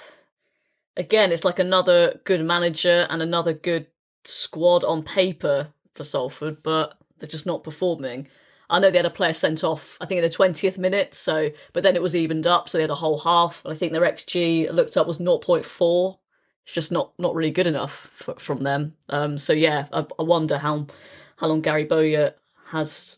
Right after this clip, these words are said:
left, but I think, I don't know, Gary Neville might wanna save a bit of face and actually give him, uh,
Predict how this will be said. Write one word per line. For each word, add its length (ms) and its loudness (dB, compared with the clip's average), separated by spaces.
left, 480 -6
but 400 2
I 60 0
think, 340 -10
I 60 -2
don't 160 0
know, 260 4
Gary 220 2
Neville 200 2
might 160 2
wanna 140 2
save 260 2
a 40 -4
bit 140 6
of 80 -4
face 400 2
and 320 -4
actually 400 -2
give 180 -4
him, 220 -4
uh, 120 -6